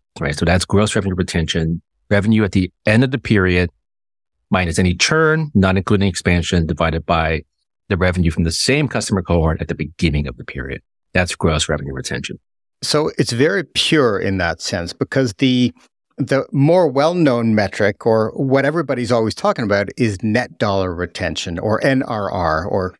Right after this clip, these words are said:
Speaker 2: or net revenue retention, whatever you call it. So that one is different in that it does include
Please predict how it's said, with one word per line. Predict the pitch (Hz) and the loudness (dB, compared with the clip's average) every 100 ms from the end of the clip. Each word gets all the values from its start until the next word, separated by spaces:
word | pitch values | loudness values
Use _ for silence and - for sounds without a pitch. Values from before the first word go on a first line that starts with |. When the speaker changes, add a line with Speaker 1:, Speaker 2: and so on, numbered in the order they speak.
| _ | _
Speaker 2:
or | 113 117 | 0 2
net | 117 123 | 2 2
revenue | 135 135 127 113 104 | 2 2 2 2 2
retention, | 101 - 95 - 104 | 0 -2 -6 -6 -4
whatever | 107 113 104 | -2 0 0
you | 101 | -4
call | - 101 95 | -2 0 0
it. | - | 0
So | 151 127 - - | -2 -2 -6 -14
that | 117 135 190 - | -4 -2 -2 -4
one | 135 | -6
is | 127 107 | -4 -6
different | 110 165 139 123 | 0 0 0 -2
in | 120 | 0
that | 117 110 | 2 2
it | 107 _ 135 | -2 _ -6
does | 113 139 139 107 | -2 2 2 -2
include | - 143 - - 220 170 98 90 | 0 -2 -2 0 2 4 2 -2